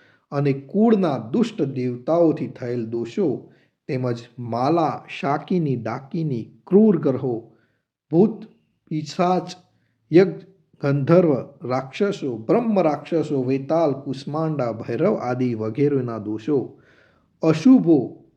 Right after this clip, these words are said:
આ કવચ ધારણ કરનારને લાગી શકતા નથી.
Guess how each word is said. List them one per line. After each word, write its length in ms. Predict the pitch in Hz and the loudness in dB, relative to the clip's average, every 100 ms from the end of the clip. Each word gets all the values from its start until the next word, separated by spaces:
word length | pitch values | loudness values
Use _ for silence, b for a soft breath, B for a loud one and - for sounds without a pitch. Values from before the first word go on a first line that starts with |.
| - | -12
આ 220 | 131 143 | -8 -8
કવચ 640 | 139 - 120 123 120 - | -10 -12 -10 -8 -10 -12
ધારણ 500 | 113 - 107 110 151 | -18 -10 -8 -4 -4
કરનારને 760 | 151 117 110 110 123 131 113 101 | -4 -6 -6 -6 -4 -4 -6 -8
લાગી 420 | 98 98 110 113 | -8 -10 -10 -10
શકતા 680 | - - - 127 175 - _ _ - | -10 -14 -8 -8 -8 -14 _ _ -16
નથી. 540 | 95 98 - - - | -14 -12 -10 -12 -12